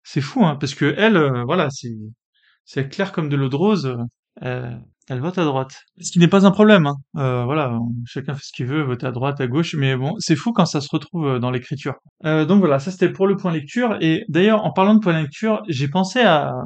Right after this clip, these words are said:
ça m'a fait, euh, réaliser quelque chose. Je me suis dit, je suis parti du problème suivant. Si vous avez dans vos familles, euh, des personnes, euh, dont vous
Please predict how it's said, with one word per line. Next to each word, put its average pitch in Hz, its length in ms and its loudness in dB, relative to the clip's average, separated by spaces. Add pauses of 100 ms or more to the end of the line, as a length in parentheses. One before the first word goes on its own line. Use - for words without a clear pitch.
ça 160 160 -6
m'a 151 120 -2
fait, 202 200 2
euh, 160 160 2
réaliser 165 340 0
quelque 185 260 -4
chose. 185 280 -2 (380)
Je 139 120 -2
me 170 60 4
suis 175 180 -2
dit, 190 320 0 (520)
je 135 80 -8
suis 160 80 -4
parti 185 260 -2
du 214 100 4
problème 185 300 2
suivant. 123 380 -4
Si - 180 -8
vous 220 180 2
avez 214 140 4
dans 190 160 6
vos 143 100 0
familles, 156 420 0
euh, 127 180 -2 (400)
des 131 120 0
personnes, 165 460 0
euh, 123 180 -2 (600)
dont 151 340 0
vous 139 240 -4